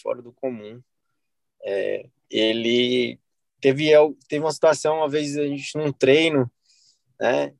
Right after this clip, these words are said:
Tá, tava até, acho que tinha, minha mãe tava no, tinha ido me visitar e tava na arquibancada, a gente tava assistindo o treino e tal.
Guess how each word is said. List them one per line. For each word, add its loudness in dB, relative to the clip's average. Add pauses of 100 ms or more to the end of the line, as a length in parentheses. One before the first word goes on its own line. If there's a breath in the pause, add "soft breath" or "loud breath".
Tá, 0 (200)
tava 4
até, 4
acho 2
que -20
tinha, -6
minha 0
mãe 2
tava 2
no, -4
tinha -2
ido -8
me -4
visitar 2
e 2
tava 2
na 0
arquibancada, -2
a -6
gente -10
tava -6
assistindo -12
o -10
treino -2
e -14
tal. -6